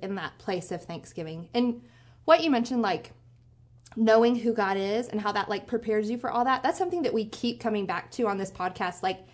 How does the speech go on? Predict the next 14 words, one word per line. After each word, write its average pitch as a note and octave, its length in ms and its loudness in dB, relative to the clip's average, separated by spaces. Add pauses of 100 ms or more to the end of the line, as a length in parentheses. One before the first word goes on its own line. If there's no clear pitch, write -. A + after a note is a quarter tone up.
(380)
everything A#3+ 920 4 (280)
in B3 120 2
our A3 120 4
spiritual G3+ 500 -4
life F3+ 360 -2 (380)
starts - 640 0
with F#3+ 400 -2 (180)
knowing G3+ 640 0
and F#3+ 140 -8
cultivating F#3 560 -6
your F3+ 100 -6
relationship E3+ 460 -8
with F3 120 -10
Jesus, - 500 -10